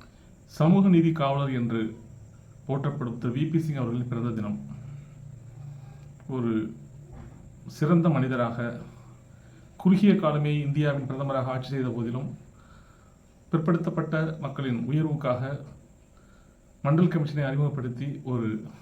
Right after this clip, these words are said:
சமூக நீதி காவலராக போற்றப்படுகிறார் திரு வி பி சிங் அவர்கள். ஒரு நல்ல மனிதருடைய பிறந்த நாள். இந்த நாளில் சில அநியாயக்காரர்களை பற்றி பேசப் போகிறோம். யார், என்னத்தை பத்தி பேசும்போது வீடியோக்குள்ள போய் பேசலாம். அன்பர்கள் அனைவருக்கும் வாழ்த்துக்கள்.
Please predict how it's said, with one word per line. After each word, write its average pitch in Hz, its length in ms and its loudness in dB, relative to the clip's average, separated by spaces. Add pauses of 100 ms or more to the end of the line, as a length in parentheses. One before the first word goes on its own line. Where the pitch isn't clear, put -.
(460)
சமூக 156 420 4
நீதி 143 220 0
காவலராக 127 420 -4
போற்றப்படுகிறார் 117 720 -6
திரு 110 380 -4 (320)
வி 127 100 0
பி 131 100 0
சிங் 120 180 -2
அவர்கள். 104 300 -6 (1120)
ஒரு 131 180 -2
நல்ல 131 280 2
மனிதருடைய 127 440 2
பிறந்த 123 240 -4
நாள். 107 220 -2 (720)
இந்த 131 200 -2
நாளில் 127 420 -2 (540)
சில 123 600 -2 (180)
அநியாயக்காரர்களை 135 680 2
பற்றி 120 220 -4
பேசப் 113 280 -6
போகிறோம். 107 440 -8 (880)
யார், 135 460 2
என்னத்தை 123 180 -4
பத்தி 120 180 -8
பேசும்போது 120 480 -6
வீடியோக்குள்ள 127 180 -2
போய் 117 100 -4
பேசலாம். 107 420 -8 (920)
அன்பர்கள் 160 320 6
அனைவருக்கும் 131 380 0
வாழ்த்துக்கள். 127 580 -2